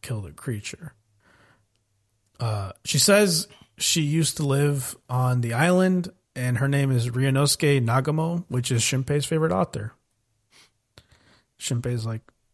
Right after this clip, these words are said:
"Dang, my arm's broken." Hizuru grabs Shinpei <clears throat> as Ushio runs by, and she's like, "That's a shadow.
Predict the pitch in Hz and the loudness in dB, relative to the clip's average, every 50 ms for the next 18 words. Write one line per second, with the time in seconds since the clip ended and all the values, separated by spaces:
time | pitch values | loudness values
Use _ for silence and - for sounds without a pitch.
0 | _ _ - 151 175 185 - - 185 - - _ _ 175 170 - - 147 185 190 | _ _ -8 -6 -6 -6 -8 -10 -14 -20 -20 _ _ -6 -4 -2 -2 -2 -2 -2
1 | 165 - - 101 92 - - - 117 - - - - - - - - - _ - | -4 -4 -6 -8 -8 -8 -10 -12 -14 -14 -16 -20 -20 -20 -20 -20 -20 -4 _ 4
2 | 160 151 156 190 202 214 214 208 208 170 147 156 151 165 170 147 - - 156 160 | 6 6 8 8 8 8 8 8 6 4 4 4 4 4 4 2 2 2 2 2
3 | 156 - 165 170 175 170 175 - - - _ _ _ _ _ _ - - 156 143 | 4 4 2 4 2 0 -2 -6 -10 -18 _ _ _ _ _ _ 2 4 6 6
4 | 196 165 131 - - 147 151 135 127 151 143 131 - 170 156 151 139 143 139 139 | 6 4 4 2 2 4 4 4 4 2 2 2 4 4 4 4 4 4 4 2
5 | 127 123 127 120 131 143 147 - 127 123 120 - 131 120 123 131 120 113 110 - | 2 2 2 2 2 0 0 0 -2 -2 -2 0 -2 -2 0 -2 -2 -4 -6 -8
6 | - - 104 120 127 123 - 117 - - 135 131 131 120 113 104 104 104 107 - | -12 -10 -6 -4 -4 -4 -4 -4 -4 -2 -2 0 -2 -2 -2 -4 -6 -6 -8 -10